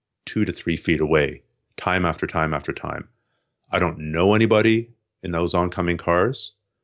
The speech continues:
I don't know if they're high, if they're sleep deprived, if they're drunk, if they're fighting with their girlfriend. I know that they're texting, and I know that they're surfing Instagram as they're driving.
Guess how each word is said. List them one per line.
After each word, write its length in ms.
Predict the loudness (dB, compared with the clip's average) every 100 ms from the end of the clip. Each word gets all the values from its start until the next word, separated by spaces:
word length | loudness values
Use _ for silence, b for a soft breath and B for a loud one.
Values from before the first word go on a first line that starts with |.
| _ _ _ _ _ -2
I 120 | 2
don't 180 | 2 0
know 140 | -2
if 100 | -2
they're 120 | -4
high, 520 | -4 0 0 0 -4 -8 _ _ _ -18
if 100 | -12
they're 120 | -10
sleep 300 | -2 -2 -2
deprived, 600 | -2 0 2 2 0 -10 -20
if 120 | -16
they're 140 | -10 -10
drunk, 500 | 0 0 0 -4 -18 _
if 60 |
they're 100 | -12
fighting 320 | -2 0 0
with 80 | 0
their 80 | -2
girlfriend. 640 | 2 2 2 -2 -2 -2 -10 _ _ -6
I 100 | 0
know 180 | 2 4
that 120 | 4
they're 100 | 2
texting, 680 | 0 -2 -2 -8 -10 -12 -16 _ _ _ _ _ _ _ _ _ -6
and 120 | -2
I 20 |
know 160 | 0 0
that 140 | 0
they're 80 | 0
surfing 400 | 2 0 0 -4
Instagram 580 | -4 -6 -4 -4 -2 -2
as 140 | -2
they're 100 | -2
driving. 520 | 0 0 -2 -8 -10